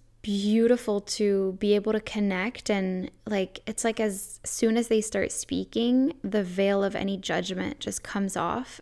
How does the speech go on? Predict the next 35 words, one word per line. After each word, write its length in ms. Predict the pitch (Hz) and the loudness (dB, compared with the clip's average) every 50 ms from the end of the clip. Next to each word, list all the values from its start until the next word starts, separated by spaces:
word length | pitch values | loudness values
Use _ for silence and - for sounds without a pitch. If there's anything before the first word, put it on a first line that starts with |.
| - - | -8 -4
and 600 | - 196 185 180 185 202 - 202 202 208 - - - | -4 -2 -2 -2 -2 -2 -2 -4 -4 -4 -6 -8 -10
compassion 720 | - - 208 196 - 185 - 196 - - - 60 - 226 220 - _ _ _ - _ _ - - | -6 -6 -4 -4 -2 -4 -4 -4 -4 -4 -4 -4 -4 -6 -8 -10 _ _ _ -20 _ _ -16 -8
comes 320 | - - 202 196 190 - | -4 -2 -2 -2 -2 -2
in. 240 | - - - 220 - - - - - - - - - - - - - - _ - - - - | -4 -4 -4 -8 -8 -12 -20 -20 -20 -20 -20 -20 -20 -20 -20 -20 -20 -20 _ -20 -14 -6 -4
It's 180 | 214 208 - | -4 -2 -2
something 400 | - 214 208 202 - 214 214 214 | 0 0 0 0 0 0 0 0
that 280 | 208 208 196 190 185 - - - | 0 0 -2 -4 -4 -8 -8 -6
I 120 | - 208 202 | -4 -2 0
want 320 | 196 190 190 190 196 - | 0 0 0 0 -2 -2
to 480 | - - - 208 196 190 190 185 185 185 | -4 -2 0 2 2 2 2 0 -2 -2
bring 260 | - 202 196 190 190 | -2 -2 0 0 0
in 160 | 190 190 190 185 | -2 -2 -2 -2
more 280 | 185 185 180 185 190 | -2 -2 -2 -2 -4
into 220 | 196 202 202 - 202 | -4 -4 -4 -4 -4
my 180 | 196 190 185 | -4 -4 -4
day-to-day 500 | 180 185 185 185 185 180 - 185 185 180 | -2 -2 -2 -2 -2 -4 -4 -2 -2 -2
life, 540 | 180 175 175 175 214 277 - - - - - - - | -4 -4 -6 -6 -6 -8 -8 -12 -20 -20 -20 -12 -6
into 300 | - 196 185 - - 202 | -4 -4 -4 -4 -4 -4
my 120 | 190 185 | -2 -2
relationships 960 | 180 175 180 175 175 180 185 185 - 208 208 - - 220 226 - - - - | -2 -2 -2 -2 -2 -2 -2 -2 -2 -4 -2 -2 -2 -4 -4 -4 -6 -8 -4
and 160 | - 175 180 | -4 -4 -4
friendships, 720 | - - 202 214 220 - - 220 214 214 214 - - - - | -2 -2 0 0 0 0 0 0 0 0 -2 -6 -10 -8 -6
and 220 | 180 175 175 185 - _ _ _ _ _ _ _ _ _ - | -4 -4 -6 -8 -10 _ _ _ _ _ _ _ _ _ -6
I 100 | 220 226 | -6 -4
feel 220 | - - 240 240 | 0 0 0 2
very 280 | 233 233 233 233 233 233 | 2 2 2 2 2 2
grateful 480 | 233 - 214 208 214 - - - 214 214 | 0 0 0 0 -2 -2 -2 -4 -4 -2
for 160 | - - 214 | -2 -2 -2
the 120 | 214 214 | 0 0
work 280 | 214 - - 214 - - | 0 0 -2 -4 -4 -4
that 120 | 220 214 | -4 -2
I 80 | 208 202 | -2 -2
get 240 | 202 - - - - | -4 -6 -6 -6 -4
to 120 | - 247 | -2 -2
do. 400 | 233 - 202 - 196 208 240 269 | 0 0 0 0 2 0 0 -2